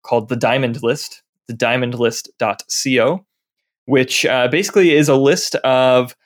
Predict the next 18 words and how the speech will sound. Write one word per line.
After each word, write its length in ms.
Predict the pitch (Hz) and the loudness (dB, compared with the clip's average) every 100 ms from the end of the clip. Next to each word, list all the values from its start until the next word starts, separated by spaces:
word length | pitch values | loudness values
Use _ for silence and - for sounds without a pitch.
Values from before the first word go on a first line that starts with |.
| _ _ _ | _ _ _
uh, 140 | - 101 | -14 -12
companies 460 | - 170 160 123 123 | -6 -2 0 -2 0
that 100 | 120 | -2
are 80 | 117 | 0
making 500 | 117 117 123 113 117 | -2 -2 -4 -4 -8
significant 960 | - 127 117 117 131 131 - 123 110 _ _ _ _ - | -4 -4 -2 -2 -2 -6 -6 -8 -8 _ _ _ _ -12
climate 340 | - 117 113 | -4 -4 -4
impact. 560 | 107 107 104 95 - - _ _ _ _ _ _ _ - - | -6 -8 -8 -10 -12 -20 _ _ _ _ _ _ _ -18 -8
And, 360 | 123 120 113 117 | -4 -2 0 0
uh, 180 | 107 | 0
that's 200 | 107 113 | -2 -6
a 40 | 120 | -6
great 220 | 117 110 | -6 -6
place 220 | 120 117 | -8 -10
to 60 | - | -10
check 240 | 123 113 | -10 -6
out, 300 | 107 101 - | -4 -6 -8
um, 260 | 110 104 | -10 -10